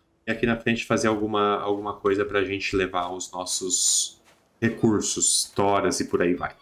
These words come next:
Então, mas isso vai ficar pra uma outra oportunidade, provavelmente pro próximo episódio a gente faz essa expansão, dê mais uma olhada nessa ilha aqui, e fazemos novas marcações pra gente ir pra outros lugares. Se eu preciso lidar com água, eu gostaria muito que chovesse.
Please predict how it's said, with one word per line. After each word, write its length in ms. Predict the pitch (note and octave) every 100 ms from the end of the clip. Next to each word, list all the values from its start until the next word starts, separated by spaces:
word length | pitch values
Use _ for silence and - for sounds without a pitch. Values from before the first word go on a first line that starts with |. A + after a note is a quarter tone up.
| _ _ _ _ _ _ -
Então, 600 | G#2+ - A#2 A#2+ C3 B2+
mas 220 | B2+ B2+
isso 160 | C#3 -
vai 140 | D3
ficar 180 | - C#3+
pra 120 | C#3+
uma 180 | C3+ A#2
outra 240 | B2 C3+
oportunidade, 680 | C#3 C3+ - A#2 G#2 A2+ A#2
provavelmente 560 | A#2+ A2+ A2+ A2 G#2+ -
pro 80 |
próximo 400 | - - A2+ A#2+
episódio 360 | A2+ G#2+ G2+ G#2
a 40 |
gente 240 | G2 G#2 -
faz 260 | - G2
essa 200 | F#2+ -
expansão, 720 | G2+ - A2+ G#2 - C#3 D3 C#3
dê 180 | G#2
mais 240 | G#2+ A2+ A2
uma 140 | G#2+
olhada 240 | G2+ G2+ G#2
nessa 340 | G2+ - G#2
ilha 240 | G#2 G#2
aqui, 420 | G2+ - C3+ C#3 - _ _ _ -
e 40 |
fazemos 480 | A#2 A#2+ A2+ C3+ B2+
novas 340 | A#2+ B2 C3+ C3+
marcações 680 | A#2 - A#2 - A2+ A#2
pra 160 | - A2+
gente 400 | G2+ A2 - G#2+
ir 100 | G#2
pra 160 | -
outros 560 | F#2 G2 G#2 - A2 G#2
lugares. 520 | G#2 G2 F2+ E2 E2
Se 120 | -
eu 40 | G2
preciso 420 | G2+ - A2 A2+
lidar 320 | G2+ G#2 -
com 120 | A2
água, 360 | G2 A2+ A#2+ G#2+
eu 80 | G#2+
gostaria 440 | G#2+ - G#2+ A2
muito 300 | G#2 G#2+ C3+
que 80 | -
chovesse. 840 | - - B2+ F#2+ A#2+ C#3 - G2+